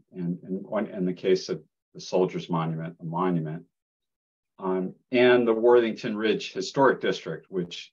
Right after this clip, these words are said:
includes many properties, ma-, I think many of which you're referring to. And if I, if I jump ahead, you'll, you'll see it right, uh, right here. Here are the many properties that comprise the Worthington Ridge,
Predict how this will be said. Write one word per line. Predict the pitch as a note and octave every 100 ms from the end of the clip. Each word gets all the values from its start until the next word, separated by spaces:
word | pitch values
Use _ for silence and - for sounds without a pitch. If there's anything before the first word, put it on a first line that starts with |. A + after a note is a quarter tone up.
| -
includes | G2+ F#2+ - G#2+ F#3 - - _ _
many | F#2+ G2 A2+ B2+ A2
properties, | - F#2+ E2 - F2 D#2+ - -
ma-, | - - -
I | -
think | - F#2+ -
many | G2+ G2
of | F#2
which | F#2+ F2 -
you're | G2
referring | E2 E2 - G2 G2 G2
to. | - D#2 -
And | - F3+
if | -
I, | E3
if | - _ _ _ _ _ _ _
I | F#2
jump | F2 A2 G#2+ G2+
ahead, | E2+ G2+ G2+ F2+ - _
you'll, | - F2 E2+
you'll | - F2
see | - G2+
it | F#2
right, | F#2+ F2+ F2 _ _ _ -
uh, | F#2+
right | F2+ G2 F#2+
here. | A2 G#2+ F2+ E2 _
Here | F#2+ F#2
are |
the | F2 F2 E2+ _ _ _ _ _ _ _
many | G#2+ G2+ G2
properties | - F#2+ G2 F#2+ E2+ D#2 -
that | F2+ D#2+ - _ _ _ -
comprise | F2+ - G2 F#2 E2+ -
the | E2+
Worthington | E2+ F2+ F2 F2 E2+ D#2+
Ridge, | F2+ F2 - -